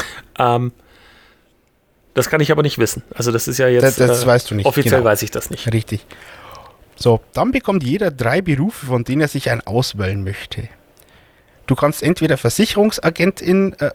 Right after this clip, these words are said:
Speaker 2: Ärztin oder Unternehmerin sein. Und die bringen beide schon, äh, jeweils einen Punkt in Offenheit nach unten bei der Versicherungsagentin oder,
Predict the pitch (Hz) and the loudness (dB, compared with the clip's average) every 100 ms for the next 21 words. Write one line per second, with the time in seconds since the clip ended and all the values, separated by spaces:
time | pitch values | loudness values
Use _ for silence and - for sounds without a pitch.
0 | _ - 185 - - - 190 202 - 123 | _ 0 0 -2 -8 -2 -2 -2 -4 -2
1 | 156 170 147 156 160 131 143 151 117 117 | 0 0 -2 -2 -2 0 0 0 0 -2
2 | 113 113 - 104 101 104 101 - _ _ | -2 -4 -4 -2 0 -4 -8 -10 _ _
3 | _ _ _ _ _ 127 127 - 170 165 | _ _ _ _ _ 0 0 0 -2 0
4 | 156 147 - 123 160 151 143 147 139 143 | 0 0 0 0 0 -2 -2 0 0 0
5 | - 127 120 123 143 143 139 - 139 147 | 0 -2 -2 -2 0 0 -2 -4 -2 0
6 | 139 127 - 160 165 - - 120 123 120 | -2 -2 0 -2 -2 -12 -8 -2 0 0
7 | 120 _ - - _ _ - 147 - 156 | -4 _ -20 -20 _ _ -4 -2 0 -2
8 | 127 127 135 117 - 151 170 - 135 - | 2 2 2 -2 0 -2 -2 -6 -6 -4
9 | - - - 202 - 196 - 160 156 170 | -6 -4 -4 -2 0 0 0 0 0 -2
10 | - 165 170 170 _ _ _ _ _ _ | 0 0 0 -4 _ _ _ _ _ _
11 | _ _ _ - 123 127 123 120 | _ _ _ -6 0 2 2 0